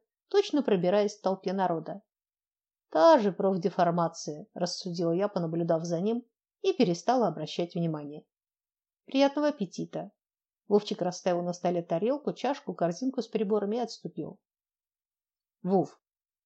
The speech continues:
а ты веришь в оборотней?" Я достала из корзинки вилку. Дымящийся омлет пах божественно. "В тех, которые в погонах?" Он сунул разнос под мышку и хмыкнул. "Ещё как!"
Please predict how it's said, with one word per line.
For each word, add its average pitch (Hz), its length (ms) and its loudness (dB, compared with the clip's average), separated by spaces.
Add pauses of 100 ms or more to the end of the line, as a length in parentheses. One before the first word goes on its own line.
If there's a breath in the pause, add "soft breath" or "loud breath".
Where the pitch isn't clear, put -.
(320)
а 190 120 0
ты 156 140 -4
веришь 285 380 -2
в 220 60 4
оборотней?" 156 540 -2 (720)
Я 185 160 0
достала 175 380 0
из 165 100 -4
корзинки 170 500 -2
вилку. 240 520 -6 (320)
Дымящийся 302 640 2
омлет 294 360 0
пах 226 220 0
божественно. 202 960 0 (960)
"В - 80 -20
тех, 247 240 2
которые 233 400 4
в - 100 -6
погонах?" 240 640 2 (540)
Он 277 160 4
сунул 208 360 2
разнос 196 360 2
под 190 200 0
мышку 240 300 0
и 196 60 4
хмыкнул. 175 580 -4 (200)
"Ещё 285 360 4
как!" - 400 -2